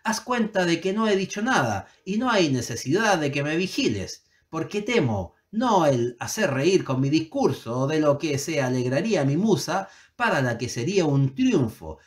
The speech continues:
sino el decir cosas ridículas". "Después de lanzar la flecha", replicó Erixímaco, "¿crees que te puedes escapar?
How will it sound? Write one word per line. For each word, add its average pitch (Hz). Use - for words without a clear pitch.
sino 170
el 214
decir 110
cosas 95
ridículas". 135
"Después 240
de 190
lanzar 151
la 123
flecha", 143
replicó 135
Erixímaco, 123
"¿crees 214
que 120
te 113
puedes 139
escapar? 107